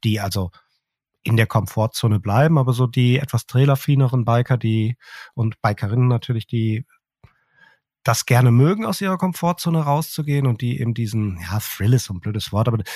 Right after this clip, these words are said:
so die, die, diese technische Herausforderung einfach auch lieben. Ähm, da ge-, gehört die,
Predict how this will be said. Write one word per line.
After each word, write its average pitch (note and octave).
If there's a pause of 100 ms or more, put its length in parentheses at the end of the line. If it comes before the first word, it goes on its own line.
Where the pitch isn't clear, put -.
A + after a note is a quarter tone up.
(120)
so B2+
die, C3
die, D3
diese B2+
technische B2+
Herausforderung E3
einfach D#3+
auch E3+
lieben. F3 (640)
Ähm, C3 (1500)
da A#2+
ge-, D#3 (100)
gehört A#2+
die, C#3+